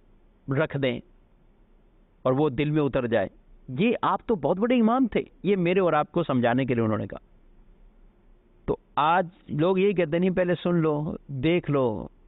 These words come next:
कुछ नहीं होगा, ये सुन।" मैं बहुत पक्का हूँ, मैं सुन ही तो रहा हूँ, मैंने और कुछ नहीं किया।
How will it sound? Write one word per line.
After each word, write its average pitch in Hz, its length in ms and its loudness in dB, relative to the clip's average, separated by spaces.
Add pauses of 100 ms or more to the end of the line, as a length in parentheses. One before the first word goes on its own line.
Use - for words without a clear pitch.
कुछ 202 220 0
नहीं 175 120 4
होगा, 131 300 2
ये 147 180 0
सुन।" 180 320 2
मैं 214 380 2
बहुत 202 240 0
पक्का 175 260 -2
हूँ, 156 120 0
मैं 170 140 0
सुन 220 220 2
ही 233 80 4
तो 196 120 0
रहा 170 120 2
हूँ, 147 140 0
मैंने 160 260 2
और 160 160 2
कुछ 160 240 -4
नहीं 139 80 -2
किया। - 240 -12